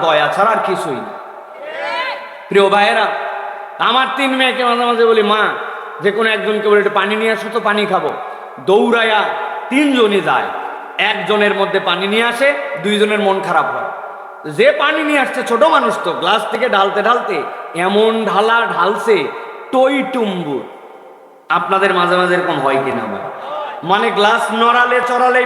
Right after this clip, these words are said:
পড়ে যাবে, গ্লাস উপসায়া পাশ দিয়া, হয় না ভাই? আমি বলছি, "মা, একটু দাঁড়াও, তোমার আশা লাগবে না,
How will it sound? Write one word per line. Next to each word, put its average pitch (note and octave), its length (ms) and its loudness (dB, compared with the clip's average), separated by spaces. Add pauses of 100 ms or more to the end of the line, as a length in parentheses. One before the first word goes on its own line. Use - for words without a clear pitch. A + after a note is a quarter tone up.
(120)
পড়ে A#3+ 180 2
যাবে, G#3+ 280 2
গ্লাস A#3 520 2
উপসায়া C4+ 600 4
পাশ A3 520 2
দিয়া, G#3+ 200 4 (460)
হয় D#3+ 180 2
না G#3+ 140 2
ভাই? A#3+ 280 4 (1300)
আমি A#3 260 2
বলছি, C4+ 300 2
"মা, B3+ 180 2
একটু A#3 220 -2
দাঁড়াও, F#3+ 300 2 (400)
তোমার G3 200 2
আশা G3 180 0
লাগবে F#3+ 260 0
না, B3 160 0